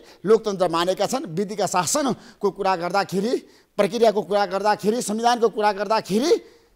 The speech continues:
कम्युनिस्ट पार्टीलाई बेला बेलामा आरोप लाग्ने गर्छ। तर यसपटक प्रचण्डले केन्द्रीय सदस्यमा सबैलाई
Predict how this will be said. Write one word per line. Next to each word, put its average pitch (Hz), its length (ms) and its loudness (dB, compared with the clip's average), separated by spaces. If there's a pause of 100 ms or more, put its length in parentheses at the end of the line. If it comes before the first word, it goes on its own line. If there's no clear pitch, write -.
(440)
कम्युनिस्ट 190 300 -4
पार्टीलाई 139 340 -6
बेला 151 200 -2
बेलामा 147 280 -2
आरोप 214 320 4
लाग्ने 175 300 0
गर्छ। 120 240 -14 (720)
तर 175 160 0
यसपटक 165 560 0
प्रचण्डले 165 720 2 (480)
केन्द्रीय 202 240 4
सदस्यमा 190 580 0 (540)
सबैलाई 269 1500 2